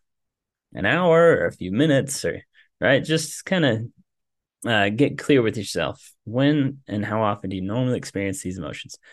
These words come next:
And then the next question is, how does, <clears throat> how does desi-, deciding to look at porn and masturbate affect these emotions? Okay.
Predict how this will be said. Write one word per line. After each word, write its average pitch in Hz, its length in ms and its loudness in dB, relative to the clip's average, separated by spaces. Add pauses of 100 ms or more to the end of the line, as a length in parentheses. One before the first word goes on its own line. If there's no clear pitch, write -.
(760)
And 117 160 2
then 123 260 4
the 110 60 4
next 156 220 2
question 139 280 2
is, 143 100 -4
how 147 240 0
does, 131 400 2 (100)
<clears throat> - 120 -8
how - 1200 -4
does 214 180 -2
desi-, 120 420 0
deciding 151 560 2
to 117 120 0
look 131 260 0
at - 200 -6
porn 120 240 0
and 107 100 0
masturbate 110 600 -4 (320)
affect - 580 -4
these 104 280 -2
emotions? - 680 -8 (160)
Okay. 120 280 -2